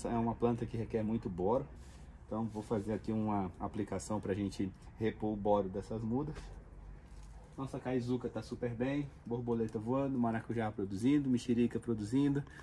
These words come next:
flores pra todos os cantos, flores pro meu amor aqui, né? Nós temos ali o cosmos, o cosmos, pessoal, assim, ó, que a gente começou esse vídeo. Você encontra ele na rua e você vai espalhando.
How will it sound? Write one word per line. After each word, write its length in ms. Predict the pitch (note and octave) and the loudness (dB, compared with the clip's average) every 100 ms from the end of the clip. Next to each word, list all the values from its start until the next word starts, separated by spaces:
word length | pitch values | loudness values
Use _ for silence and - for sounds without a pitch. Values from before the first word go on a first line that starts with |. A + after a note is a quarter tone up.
| - - - | -14 -14 -6
flores 400 | - C#3 C3+ - | 4 6 6 6
pra 120 | B2 | 2
todos 340 | - B2 A2 | 4 2 2
os 120 | G#2+ | -6
cantos, 380 | - B2+ C#3 B2+ | 0 4 4 0
flores 360 | - A#2+ C#3 B2+ | 0 4 4 2
pro 160 | - | 2
meu 180 | A#2 A#2 | 4 6
amor 320 | G#2+ G#2+ A#2+ | 6 6 8
aqui, 340 | A2 - C3 D3+ - - - - - - - | 6 6 6 6 -2 -16 -16 -18 -18 -18 2
né? 300 | A#2 C#3+ C#3 - - - | 6 6 2 -8 -16 -2
Nós 100 | A#2 | 0
temos 280 | - C3 C3 | 6 6 8
ali 200 | B2 B2 | 6 6
o 40 | |
cosmos, 540 | A#2 - C3+ C#3 B2+ A#2+ | 6 10 10 8 2 0
o 80 | C3 | -2
cosmos, 420 | - F3+ F#3+ D3+ | 10 10 10 2
pessoal, 280 | C3 - G#2+ | 0 2 2
assim, 240 | - F3+ | 4 4
ó, 80 | B2 | 6
que 120 | - | 4
a 20 | |
gente 100 | A#2+ | 2
começou 440 | - B2 A#2 F#3+ G3 | 2 2 2 6 4
esse 160 | - | 4
vídeo. 320 | B2 G3 B2+ G2 - - - - - - - - - | 2 2 0 -8 -14 -14 -14 -14 -14 -14 -14 -14 -6
Você 280 | A#2 D3+ - | 2 4 6
encontra 420 | F#3+ F3+ F#3+ F3 | 6 8 8 8
ele 100 | D#3+ | 8
na 100 | C#3+ | 6
rua 180 | C#3 F3 | 8 8
e 60 | E3 | 8
você 260 | D#3 - | 4 2
vai 120 | E3 | 4
espalhando. 560 | E3 - E3 D3 D3 | 4 6 6 8 8